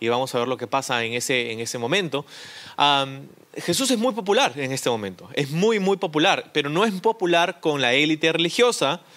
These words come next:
sino es popular con la gente del común. Y la gente del común era vista como la chusma por la élite religiosa,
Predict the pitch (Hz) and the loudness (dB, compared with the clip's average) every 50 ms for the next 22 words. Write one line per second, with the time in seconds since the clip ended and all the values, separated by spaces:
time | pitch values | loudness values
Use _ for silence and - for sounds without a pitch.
0 | - - - - - - - 139 135 139 147 151 156 151 - - 175 156 - 147 | -20 -20 -20 -20 -16 -8 -6 -4 -2 0 2 2 2 0 0 -2 -4 -2 0 2
1 | 135 131 131 139 156 - - 123 120 120 123 127 135 127 - - - 98 98 98 | 2 4 2 2 0 -2 -2 -2 -2 -2 -2 -4 -6 -6 -6 -6 -8 -10 -8 -6
2 | 98 107 113 131 139 - 185 240 349 277 160 - _ _ _ - - - - - | -4 -4 -2 -2 -4 -4 -6 -8 -8 -10 -12 -14 _ _ _ -20 -20 -20 -20 -18
3 | - - - - - 147 147 143 139 - 180 175 180 175 190 190 196 196 208 208 | -18 -20 -18 -10 -4 -2 0 0 0 0 0 0 0 0 0 0 0 0 0 -2
4 | 226 202 190 185 175 180 - - 165 160 156 151 156 156 156 - 170 160 165 147 | -2 0 0 0 0 0 -2 0 0 2 2 2 0 0 -2 -2 -4 -2 -2 0
5 | 131 123 110 110 - - - 233 220 202 - 156 156 151 208 403 - - - _ | 0 0 0 0 0 2 2 4 2 2 2 2 2 2 2 0 -2 -12 -20 _
6 | - 151 147 147 147 143 - - - - 131 127 131 127 131 139 - - - 120 | 0 2 2 2 2 0 -4 -6 -6 -2 0 2 2 2 2 -2 -4 -6 -4 -2
7 | 113 107 107 107 - 123 123 131 143 156 - 220 233 233 - - 107 | -2 -2 -2 -4 -6 -4 -2 -2 -2 0 2 2 2 2 0 -4 -8